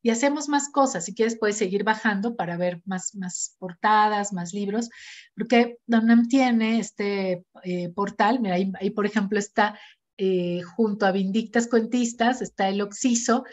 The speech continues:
los relatos de María Virginia Estensoro. Esa es la portada de la colección Relato Licenciado Vidriera. Y luego vean estos materiales de lectura,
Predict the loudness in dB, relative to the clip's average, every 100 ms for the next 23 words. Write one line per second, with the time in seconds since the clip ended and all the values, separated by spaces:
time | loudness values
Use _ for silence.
0 | -18 -4 0 2 4 6 4 2 -4 -2
1 | -2 -2 0 0 -2 -2 -4 -2 -4 0
2 | 0 0 -2 -4 -2 -2 -2 -2 -2 0
3 | 2 0 -2 -4 -4 -6 -4 -4 -2 0
4 | 0 0 -2 -4 -4 -6 -6 -4 -2 0
5 | 2 2 2 0 -6 -12 -20 -20 _ 4
6 | 6 6 6 6 4 -2 _ _ _ -2
7 | -2 2 0 2 0 0 0 0 2 2
8 | 0 -2 -2 -4 0 0 0 -4